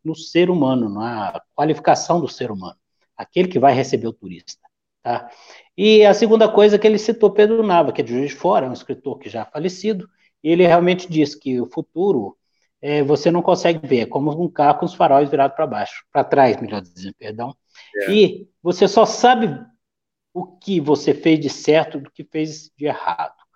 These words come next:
Speaker 1: Nós já sabemos o que fizemos de errado. Já sabemos aonde nós acertamos. E a nosso, nosso intuito é que a gente possa cada vez mais eliminar os erros e, logicamente, apostar mais nos acertos.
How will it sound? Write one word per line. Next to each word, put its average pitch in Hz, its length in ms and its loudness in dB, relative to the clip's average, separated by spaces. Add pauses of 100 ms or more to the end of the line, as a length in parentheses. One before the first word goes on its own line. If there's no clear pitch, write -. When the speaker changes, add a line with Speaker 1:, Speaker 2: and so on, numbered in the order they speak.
(320)
Speaker 1:
Nós 135 160 0
já 147 80 4
sabemos 135 440 0
o - 40 -16
que 143 100 -12
fizemos 120 360 -8
de 113 80 -6
errado. 107 300 -6 (600)
Já 127 140 2
sabemos 151 500 0
aonde 165 220 2
nós 175 220 0
acertamos. - 720 -10 (440)
E 156 260 4
a 160 120 8
nosso, 156 400 2
nosso 139 280 -4
intuito 156 460 -6
é 170 40 -4
que 165 180 -4
a 151 40 2
gente 147 240 -8
possa 127 360 -12
cada 131 240 -12
vez 135 220 -2
mais 127 220 -4
eliminar 175 360 0
os 135 140 -2
erros 127 400 -2 (560)
e, 180 440 0 (140)
logicamente, 127 880 -2
apostar 143 440 -2
mais 123 260 -2
nos 135 180 -4
acertos. - 600 -6